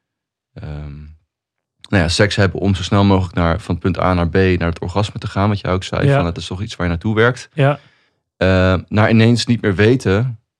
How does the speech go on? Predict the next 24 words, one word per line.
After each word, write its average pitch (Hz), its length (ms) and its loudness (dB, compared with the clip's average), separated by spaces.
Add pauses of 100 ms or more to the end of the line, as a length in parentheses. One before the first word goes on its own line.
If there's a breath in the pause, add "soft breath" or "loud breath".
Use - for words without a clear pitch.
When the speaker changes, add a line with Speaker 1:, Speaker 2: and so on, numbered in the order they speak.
Speaker 1:
wat 101 280 -2
je 101 120 0
met 92 200 0
die, - 200 -6
met - 120 -6
al 110 120 0
die 104 300 -2 (640)
toch 110 180 -4
wel 98 140 0
hele 104 200 0
lekkere 104 340 -2
energie 95 400 0
moet. 95 360 -2 (600)
En 92 140 -4
ineens, 95 520 -2
ja, 85 260 -10 (120)
urenlang 95 640 0
met 87 120 -4
elkaar 82 460 -6 (300)
in 90 180 -8
bed 98 160 -2
doorbrengen. 82 640 -4 (720)
En 90 160 -2
ook 87 280 -6